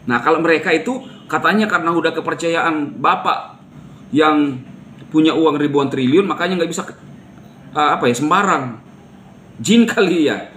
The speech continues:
Aduh, nah ini yang saya bilang, teman-teman, halu menurut saya. Kan gampang sekali melihat itu pernyataan-pernyataan halu. Bisa diklarifikasi dengan memang, eh,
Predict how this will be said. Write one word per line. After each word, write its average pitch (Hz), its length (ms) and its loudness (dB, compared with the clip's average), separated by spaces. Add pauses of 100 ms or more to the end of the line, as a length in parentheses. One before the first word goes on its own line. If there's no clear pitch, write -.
(200)
Aduh, 131 460 0
nah 127 80 2
ini 226 180 2
yang 190 140 0
saya 151 160 0
bilang, 123 240 -2
teman-teman, 147 400 -6 (400)
halu 180 240 2
menurut 117 400 0
saya. 135 320 -12 (1200)
Kan 247 160 6
gampang 196 320 2
sekali 202 320 -2
melihat 208 400 -2
itu 214 160 -8
pernyataan-pernyataan 185 880 -6
halu. 190 400 -6 (1400)
Bisa 170 240 0
diklarifikasi 151 880 0
dengan 151 240 0
memang, 156 400 -2
eh, 135 640 -4